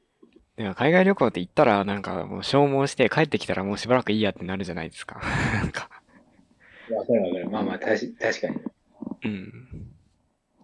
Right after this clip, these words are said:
Speaker 1: うん、一年に何回も行ける人すごいな。すごい体力だな。
Speaker 2: となるとやっぱ一回で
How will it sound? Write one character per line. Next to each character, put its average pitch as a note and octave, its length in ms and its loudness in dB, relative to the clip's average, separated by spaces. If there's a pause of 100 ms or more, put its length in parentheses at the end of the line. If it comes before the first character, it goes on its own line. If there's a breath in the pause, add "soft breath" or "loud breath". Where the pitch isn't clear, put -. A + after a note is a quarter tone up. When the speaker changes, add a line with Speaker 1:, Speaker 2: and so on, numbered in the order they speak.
(600)
Speaker 1:
う G#2 40 -10
ん、 F#2+ 240 -6
一 F3+ 200 -2
年 D#3+ 120 4
に G#2 100 0
何 C#3 180 -2
回 D3 140 0
も A2 100 2
行 F#2 80 -4
け G#2+ 100 -2
る G#2+ 80 -4
人 F#2+ 140 -8
す - 120 -6
ご A#2 120 -4
い F2+ 80 -6
な。 E2+ 580 -14
す - 100 -12
ご B2+ 100 -2
い A2+ 40 -4
体 F#2 160 -4
力 E2+ 180 -10
だ - 120 -14
な。 - 120 -20 (2000 loud breath)
Speaker 2:
と - 120 0
な G3 100 8
る C4+ 160 6
と G#2 80 6
や G#2+ 80 4
っ - 40 -6
ぱ G2+ 100 0
一 A2+ 240 0
回 C#4 280 4
で F2+ 340 0